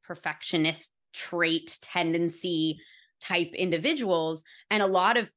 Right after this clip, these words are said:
people listening right now are probably like, "Yeah, I, I identify as, like, an all or nothing person or, like, a perfectionist." And while that can be helpful in, like, certain areas of your life,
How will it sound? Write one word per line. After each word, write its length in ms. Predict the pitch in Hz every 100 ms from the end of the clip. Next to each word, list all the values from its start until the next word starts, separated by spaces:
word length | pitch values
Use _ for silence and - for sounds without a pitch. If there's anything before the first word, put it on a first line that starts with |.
| -
people 240 | 226 185
listening 340 | 180 190 190 170
right 160 | 160
now 220 | 262 370
are 100 | 208
probably 400 | 180 180 180 160
like, 200 | 180 302
"Yeah, 100 | -
I, 240 | 381 202 208
I 180 | 208 214
identify 460 | 208 180 175 175 170
as, 100 | 170
like, 100 | 175
an 80 |
all 160 | 175 160
or 40 |
nothing 340 | 156 156 165 156
person 480 | 151 147 156 156 151
or, 120 | 165
like, 140 | 156
a 60 | 175
perfectionist." 920 | 170 - 147 - 156 147 143 - - - - - _
And 280 | 214 196 180
while 300 | 160 190 208
that 180 | 196 -
can 200 | - 190
be 100 | 170
helpful 320 | 156 165 185
in, 60 | 185
like, 140 | 156
certain 320 | - 170 - 160
areas 340 | 160 156 170
of 140 | 147
your 100 | 139
life, 420 | 135 143 339 523